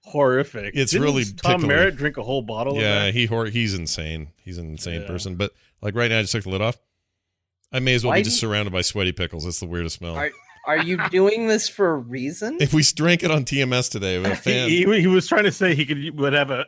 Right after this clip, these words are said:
Speaker 1: um, he would take a, a, a pickle juice sized Blaze rather than the,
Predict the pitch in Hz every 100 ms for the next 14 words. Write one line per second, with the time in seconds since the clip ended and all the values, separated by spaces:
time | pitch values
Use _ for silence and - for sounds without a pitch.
0 | 131 117 110 104 - _ 135 135 123 160
1 | 156 135 127 120 107 - 113 104 156 160
2 | 147 127 131 123 - 120 117 110 113 117
3 | 113 101 98 - 113 107 107 101 98